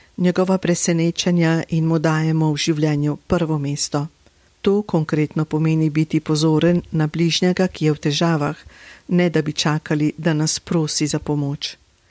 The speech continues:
Naučimo se prehitevati potrebe, predvidevati jih, kot to vedno z nami počne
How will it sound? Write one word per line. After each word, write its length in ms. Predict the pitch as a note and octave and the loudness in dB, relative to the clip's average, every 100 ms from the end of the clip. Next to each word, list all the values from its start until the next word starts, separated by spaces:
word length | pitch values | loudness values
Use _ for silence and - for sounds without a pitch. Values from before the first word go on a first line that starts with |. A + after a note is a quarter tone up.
| - | -6
Naučimo 580 | F3+ F3+ F3 - G3 D#3+ | 0 0 0 0 0 0
se 140 | - | -2
prehitevati 760 | E3 E3 E3+ E3 G3 E3+ D3+ D3 | -2 -2 -2 -2 -2 -2 -4 -4
potrebe, 560 | D3+ D#3 D3+ D3+ D3 D#3+ - - - - | -4 -4 -4 -2 -4 -6 -14 -20 -20 -2
predvidevati 840 | F3+ E3+ E3+ D#3 F#3 E3 D3+ C3 | 0 2 2 4 2 2 0 -2
jih, 340 | C#3+ D#3 - - - _ - | -2 -4 -8 -20 -20 _ -4
kot 240 | E3+ - - | -4 -4 -4
to 160 | - F3+ | 0 2
vedno 400 | D3+ D#3 D3+ F3+ | 4 2 2 2
z 100 | F3 | 2
nami 320 | E3 D#3 D#3 | 2 2 0
počne 500 | D#3 F3 - E3 D3+ | -2 -4 -2 -2 -2